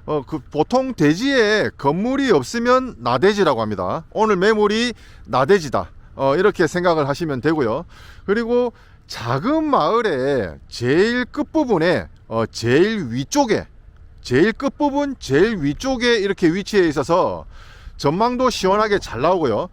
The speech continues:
그리고 정남향으로 바라보고 있는 토지이기 때문에, 어, 남향으로 집을 짓고, 어, 이렇게 지내시면 괜찮다, 이렇게 생각하시면 되겠습니다. 자, 뭐 상수도 인입 바로 가능하고요.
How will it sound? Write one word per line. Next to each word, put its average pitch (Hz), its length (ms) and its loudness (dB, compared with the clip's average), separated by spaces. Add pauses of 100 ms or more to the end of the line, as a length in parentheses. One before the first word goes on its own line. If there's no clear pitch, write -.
(220)
그리고 226 480 2
정남향으로 247 1120 0
바라보고 180 760 2
있는 160 220 -2
토지이기 170 320 -2
때문에, 147 500 -2 (240)
어, 139 220 0
남향으로 196 560 2
집을 190 340 0
짓고, 123 480 -2 (160)
어, 139 180 0
이렇게 185 300 2
지내시면 170 520 -2
괜찮다, 131 680 0
이렇게 156 400 0
생각하시면 143 480 -2
되겠습니다. 107 600 -4 (560)
자, 175 180 2
뭐 190 160 0
상수도 269 720 0
인입 254 280 -4
바로 175 280 -2
가능하고요. 151 720 -2